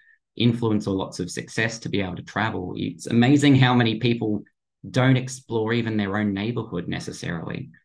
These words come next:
Sometimes it is just going to a different part of town that you've never been before. It's moving to exploring the town one state over. It's how can you create those opportunities in your day-to-day life to try new things, to explore the unexplored, to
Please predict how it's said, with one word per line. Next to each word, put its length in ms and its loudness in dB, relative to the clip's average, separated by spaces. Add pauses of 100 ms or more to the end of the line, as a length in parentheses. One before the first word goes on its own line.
(240)
Sometimes 580 2
it 80 2
is 260 0
just 260 -6 (280)
going 320 4
to 120 -2
a 40 0
different 320 -4
part 200 -4
of 120 -10
town 240 -2
that 100 -4
you've 100 -6
never 200 -2
been 320 2
before. 300 -4
It's 140 -10
moving 340 4
to 340 0 (720)
exploring 600 2
the 100 -4
town 500 -2
one 280 0
state 340 -2
over. 360 -2
It's 160 -10
how 220 0
can 240 2
you 420 2 (1200)
create 440 2
those 220 0
opportunities 560 -4
in 60 0
your 120 0
day-to-day 540 -2
life 340 -4
to 100 -18
try 260 0
new 200 2
things, 440 -8
to 100 -6
explore 560 -2
the 140 -2
unexplored, 680 -6
to 300 -4